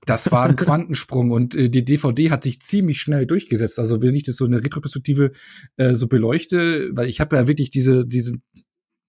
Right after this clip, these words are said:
Speaker 1: diese Zeit wirklich live mitbekommen. Also ich habe noch V H S gekauft und dann D V D. Und es ging halt in weniger Jahren, zack, war die, hatte die D V D so einen krassen Verbreitungsgrad. Und die D V D hat im Prinzip relativ schnell die V-H-S-Geräte abgelöst.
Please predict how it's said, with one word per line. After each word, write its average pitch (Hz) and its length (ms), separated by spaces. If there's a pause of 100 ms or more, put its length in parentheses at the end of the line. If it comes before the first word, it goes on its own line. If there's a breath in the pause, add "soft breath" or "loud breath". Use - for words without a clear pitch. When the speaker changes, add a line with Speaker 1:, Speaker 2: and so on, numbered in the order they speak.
Speaker 1:
diese 120 160
Zeit 131 280
wirklich 139 320 (100)
live 139 320
mitbekommen. 156 520
Also 127 140
ich 113 80
habe 151 80
noch 120 80
V 123 160
H 135 80
S 143 180
gekauft 143 420
und 131 80
dann 127 200
D 135 100
V 120 140
D. 156 220
Und - 360
es 120 120
ging 143 120
halt 131 180
in 120 200
weniger 151 280
Jahren, 131 380
zack, 143 380
war 123 100
die, 127 220
hatte 135 160
die 127 80
D 123 40
V 127 120
D 127 100
so 131 140
einen 123 100
krassen 143 340
Verbreitungsgrad. 131 840
Und 110 220 (400 loud breath)
die 117 100
D 131 100
V 131 140
D 151 240
hat 151 160
im 131 80
Prinzip 139 500
relativ 175 520
schnell 160 320
die 151 100
V-H-S-Geräte 139 800
abgelöst. 139 680